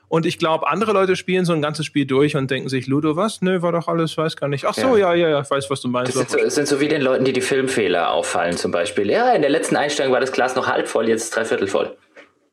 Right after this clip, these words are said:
Speaker 1: Ja, ja, ganz genau. Oder die Leute, die da sitzen und sagen, äh, wenn das nicht eine, wenn die Blu-ray, ja,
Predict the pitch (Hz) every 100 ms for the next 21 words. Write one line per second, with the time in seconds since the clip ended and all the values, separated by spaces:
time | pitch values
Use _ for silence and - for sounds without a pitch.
0 | _ _ - 156 185 185 180 185 160 147
1 | 170 165 151 131 143 135 151 165 151 165
2 | 156 151 165 170 - 156 147 147 147 151
3 | 151 143 143 - - - 151 156 147 156
4 | 160 160 165 156 165 156 151 143 143 156
5 | 156 - 170 240 165 131 151 202 135 123
6 | 147 190